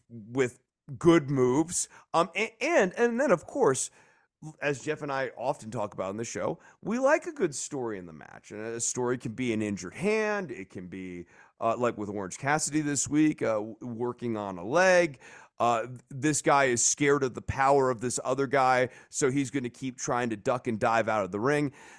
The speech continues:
Something, you know, a simple backdrop story in there. A, a good match, to me, works in all of these different layers. A-, a-, and the point of each one of these good matches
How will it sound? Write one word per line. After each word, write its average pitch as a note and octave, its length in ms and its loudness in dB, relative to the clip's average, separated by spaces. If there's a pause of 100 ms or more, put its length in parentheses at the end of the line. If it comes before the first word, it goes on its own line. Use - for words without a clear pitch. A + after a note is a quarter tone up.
Something, F#4 440 0
you D4+ 100 -2
know, F3+ 220 2 (320)
a G3 100 4
simple C4+ 380 -2
backdrop G#3+ 580 2
story A2+ 380 -2
in F2 80 -8
there. G1+ 260 -18
A, D3+ 260 -4
a D#3+ 40 -4
good C#4 320 -4
match, E3+ 640 0
to D3+ 100 -2
me, C#3 540 0 (340)
works D#3 580 0
in E3 180 2
all E3 320 4
of B2 100 -4
these G#2+ 240 -4
different F#2+ 360 -10
layers. D2+ 540 -14
A-, A#2 180 -10
a-, D3+ 220 -4
and D#3 160 0 (100)
the C#3 220 -4
point - 720 -4 (640)
of D#3 540 4 (100)
each F3 280 -6
one F#3+ 240 2
of D3+ 140 0
these B2 260 -4
good B2+ 220 -2
matches A2 640 -4